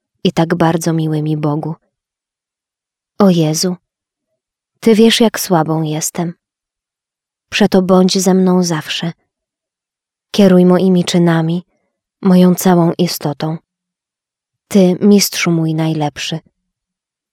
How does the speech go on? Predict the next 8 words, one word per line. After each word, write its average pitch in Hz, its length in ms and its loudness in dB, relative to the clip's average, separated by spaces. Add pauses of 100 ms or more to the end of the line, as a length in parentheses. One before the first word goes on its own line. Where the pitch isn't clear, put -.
(800)
Naprawdę, 190 600 2
Jezu, 156 380 -2 (920)
lęk 220 320 4
mnie 190 200 4
ogarnia, 180 540 2
widząc 180 420 -2
nędzę 160 380 -2
swoją. 160 480 -4